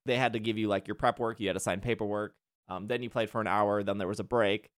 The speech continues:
And then there was, like, fifteen more minutes of the group of people to do a raid together. At the end, there was, like, twenty minutes for questions.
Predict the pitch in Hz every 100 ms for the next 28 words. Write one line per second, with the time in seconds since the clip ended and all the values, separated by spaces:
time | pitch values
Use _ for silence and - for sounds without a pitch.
0 | _ - 110 104 107 101 - 120 - 117
1 | 107 101 104 98 - 90 95 98 127 156
2 | 156 160 143 139 127 110 104 - - 131
3 | 135 113 110 98 98 - 92 92 87 98
4 | 139 165 170 156 139 120 - 131 127 110
5 | 107 - 101 - - - - -